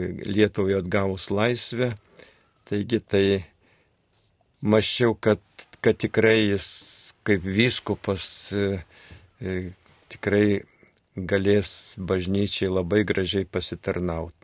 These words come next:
Na ir, ir kurį laiką jis tarnavo,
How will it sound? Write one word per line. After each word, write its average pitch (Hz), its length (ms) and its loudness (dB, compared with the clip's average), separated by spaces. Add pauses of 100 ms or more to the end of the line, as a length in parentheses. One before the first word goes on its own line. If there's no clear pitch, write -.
Na 107 140 -4
ir, 101 160 -8 (760)
ir 104 140 -6
kurį 107 320 4
laiką 101 540 4 (1120)
jis 98 340 -4
tarnavo, 95 880 0